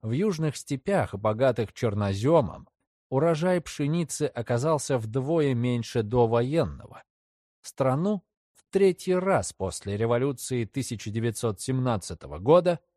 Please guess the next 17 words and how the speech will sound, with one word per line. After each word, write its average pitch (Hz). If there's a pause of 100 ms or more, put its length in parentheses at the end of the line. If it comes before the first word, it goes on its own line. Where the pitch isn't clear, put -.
(300)
охватил 120 (240)
голод. 113 (560)
На 113
Украине, 190
где 160
в 156
это 160
время 156
первым 139
секретарем 117
Ц 117
К 117
Компартии 113
Украины 117
был 117
Никита 110
Хрущев, 101